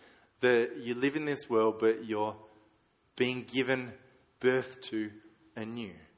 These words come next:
It's hard to juggle this, th-, that you're almost two people in one, are you? No, th-, well, there's, there's two ways of living in one. One way of living is you can follow every desire that comes into your heart. So what is that? "I'm hungry. I'm gonna follow that desire.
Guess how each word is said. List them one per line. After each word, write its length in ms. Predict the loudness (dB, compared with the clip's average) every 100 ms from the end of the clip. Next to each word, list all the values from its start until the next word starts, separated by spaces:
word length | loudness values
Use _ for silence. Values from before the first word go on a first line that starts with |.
| _
It's 120 | -10 0
hard 220 | 2 2
to 80 | 2
juggle 300 | 2 2 2
this, 140 | -2 -4 -12 -16 -12 -8
th-, 120 | -8 0
that 180 | 0 2
you're 300 | 4 4 4
almost 380 | 2 -2 -4
two 160 | -4 -4
people 300 | -2 -4 -4
in 140 | -4
one, 240 | -2 -2 0
are 240 | 0 0
you? 180 | -2 -8 -12 -20 -8
No, 160 | 0 2
th-, 140 | 4
well, 100 | 4
there's, 180 | 2 -2
there's 200 | -2 -2
two 220 | 0 -2
ways 280 | 2 2 4
of 220 | 0 0
living 460 | 0 0 0 -6 -10 -18 -18 -10
in 200 | -10 -10
one. 180 | -12 -16 _ _ _ -20 -6
One 220 | 2 4
way 160 | 6 6
of 100 | 4
living 460 | 2 2 0 -6 -10 -2
is 220 | 0 0 -2 -10 -18 _
you 140 | -6
can 140 | -2 -2
follow 320 | 4 8 8
every 420 | 8 6 6 6
desire 420 | 4 6 8 8
that 140 | 6 0
comes 260 | -6 -4
into 220 | -6 -6 -2
your 100 | 0
heart. 300 | -2 -4 -4
So 80 |
what 160 | 0 0
is 80 | 2
that? 240 | 0 -2 -10 -6
"I'm 140 | -4
hungry. 500 | 0 2 2 0 -2 -8 -20 -20 -6 -4
I'm 120 | 0
gonna 140 | 0
follow 340 | 4 6 8 8
that 200 | 4 2
desire. 520 | -4 0 2 2